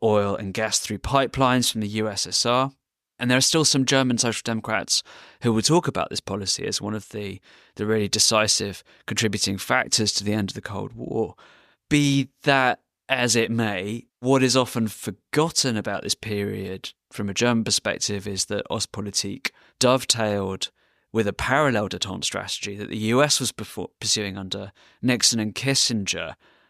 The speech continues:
um, after the Vietnam War. And when you read Kissinger's memoirs, it's clear he profoundly mistrusted Brandt and thought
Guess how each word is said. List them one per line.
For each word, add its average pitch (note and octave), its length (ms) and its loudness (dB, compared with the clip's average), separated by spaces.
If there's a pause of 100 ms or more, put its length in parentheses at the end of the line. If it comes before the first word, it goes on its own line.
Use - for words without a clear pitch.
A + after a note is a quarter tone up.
um, G2+ 220 -6
after A2 340 -2
the G#2 80 -6
Vietnam G2+ 480 -2
War. A2 400 0 (260)
And B2+ 140 2
when E3+ 120 6
you F3 120 6
read F3+ 320 4
Kissinger's C3 400 2
memoirs, C3 580 0
it's - 160 -2
clear C#3+ 560 4 (380)
he C3 160 -2
profoundly D3+ 1000 0
mistrusted A2+ 720 0
Brandt - 440 -6 (340)
and A#2 220 0
thought C3+ 520 4